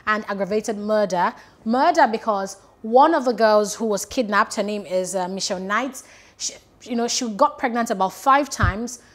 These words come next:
but this man, her kidnapper, would, you know, punch her, kick her, and she would have a miscarriage about five different times. But when Barry got pregnant, Amanda Barry got pregnant, he asked Knight to make sure that the baby was delivered successfully. They were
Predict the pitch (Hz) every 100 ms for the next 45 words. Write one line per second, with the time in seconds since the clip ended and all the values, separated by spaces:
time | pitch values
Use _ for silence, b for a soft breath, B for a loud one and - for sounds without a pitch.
0 | b 226 208 196 339 - - - - 240
1 | 208 240 220 - 269 220 196 190 165 165
2 | B B 190 196 196 170 196 196 190 -
3 | 247 247 - 214 - 269 - 208 190 190
4 | B B 180 185 190 196 214 180 175 -
5 | 208 190 208 196 185 - - 247 254 247
6 | 202 202 196 185 226 170 147 - B B
7 | B 185 202 175 220 254 220 208 208 202
8 | 190 - 190 175 175 175 180 180 190 196
9 | 185 175 196 170 165 170 b b _ 196
10 | 202 220 - - - - 202 190 - 196
11 | 202 196 - 196 185 175 160 B B _
12 | 180 190 190 185 190 - - 180 170 175
13 | 180 170 - 196 - 175 170 B B B
14 | B 202 202 208